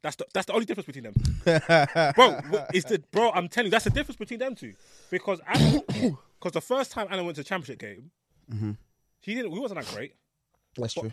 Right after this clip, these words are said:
Speaker 1: but the Chiefs, the Chiefs smoked them. I think they beat them, like, thirty-five,
Speaker 2: Yeah.
Speaker 1: thirty-eight two.
Speaker 2: It was, like, levels. It was
Speaker 1: Yeah,
Speaker 2: like
Speaker 1: and Mahomes was injured, but still levels.
Speaker 2: Yeah.
Speaker 1: Then the second time, in the divisional round, he played one of the best games any of us have seen.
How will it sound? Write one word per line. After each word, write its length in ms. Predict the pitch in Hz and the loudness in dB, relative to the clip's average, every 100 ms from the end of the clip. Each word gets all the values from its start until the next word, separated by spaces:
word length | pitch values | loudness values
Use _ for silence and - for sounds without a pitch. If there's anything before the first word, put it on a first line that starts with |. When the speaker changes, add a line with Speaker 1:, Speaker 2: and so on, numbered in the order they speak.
| - | -10
Speaker 1:
but 100 | 156 | -14
the 60 | - | -8
Chiefs, 200 | 214 160 | -8 -8
the 80 | 131 | -12
Chiefs 220 | 190 - | -10 -8
smoked 280 | - 147 - | -6 -8 -10
them. 160 | 101 90 | -20 -18
I 40 | |
think 140 | 147 | -16
they 40 | 117 | -14
beat 140 | 139 | -14
them, 80 | 113 | -16
like, 100 | 101 | -18
thirty-five, 580 | - 135 113 - 113 110 | -16 -16 -14 -16 -12 -10
Speaker 2:
Yeah. 120 | 98 | -10
Speaker 1:
thirty-eight 380 | - - 123 - | -10 -10 -12 -14
two. 240 | - 104 107 | -16 -18 -14
Speaker 2:
It 40 | 113 | -10
was, 80 | 110 | -8
like, 120 | 101 | -6
levels. 340 | 123 101 - | -6 -8 -16
It 60 | - | -16
was 60 | 98 | -10
Speaker 1:
Yeah, 100 | 127 | -8
Speaker 2:
like 80 | 139 | -8
Speaker 1:
and 120 | 139 | -12
Mahomes 300 | 143 151 233 | -6 0 0
was 100 | 185 | -2
injured, 240 | 202 143 127 | -6 -10 -10
but 140 | 107 | -10
still 140 | 156 | -8
levels. 420 | 123 101 95 _ 92 | -8 -10 -18 _ -14
Speaker 2:
Yeah. 260 | 92 85 82 _ _ _ _ | -12 -12 -16 _ _ _ _
Speaker 1:
Then 140 | 135 135 | -10 -8
the 80 | |
second 280 | - 226 196 | -6 -6 -6
time, 320 | - 127 127 | -8 -8 -8
in 80 | 131 | -10
the 80 | 135 | -8
divisional 340 | 156 170 143 | -6 -6 -6
round, 360 | 123 120 170 - _ _ _ _ _ | -6 -8 -10 -16 _ _ _ _ _
he 160 | - 165 | -12 -10
played 400 | - 180 151 135 _ _ _ _ _ | -4 -2 -4 -6 _ _ _ _ _
one 140 | - 170 | -6 -4
of 40 | 151 | -4
the 60 | |
best 200 | 165 147 | -6 -6
games 240 | 165 135 117 _ _ _ - | -6 -8 -10 _ _ _ -10
any 120 | 143 | -8
of 60 | 123 | -8
us 80 | 117 | -12
have 100 | - | -16
seen. 340 | 135 101 | -16 -16